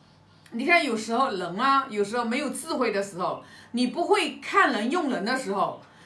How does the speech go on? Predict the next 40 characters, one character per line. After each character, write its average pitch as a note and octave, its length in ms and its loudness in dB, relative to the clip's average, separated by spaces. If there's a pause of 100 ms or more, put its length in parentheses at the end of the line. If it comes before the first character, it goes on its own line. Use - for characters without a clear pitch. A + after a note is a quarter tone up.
(140)
你 C4+ 360 2
就 G4+ 240 4
是 C#4+ 220 -2
再 F#4+ 340 4
善 D4+ 340 2
良， G3 300 -4
你 G3+ 120 -6
就 D4+ 120 -4
是 D#4+ 180 -8
再 F#4 280 4
慈 G3+ 240 -6
悲， A3+ 340 0
你 C#4+ 280 -2
也 G#3 160 2
有 G3+ 180 -2
可 G#3 240 -4
能 F3+ 260 -6
会 B3+ 260 -4
走 - 200 -8
错 G3 220 0
路， D4+ 260 -4 (800)
这 G4+ 160 2
个 F4 100 -2
是 C#4 120 -4
非 E4 280 -2
常 F#3+ 220 -6
非 G3+ 80 -4
常 F3+ 140 -8
重 F#3+ 180 -6
要 F3 80 -4
的。 - 180 -10 (360)
所 - 140 0
以 G4+ 100 8
说， F#4+ 120 2
你 C#4 100 -2
看， C4+ 240 4
我 A3 80 0
就 C#4 160 -4
是 D4 120 -6
说， C4+ 340 4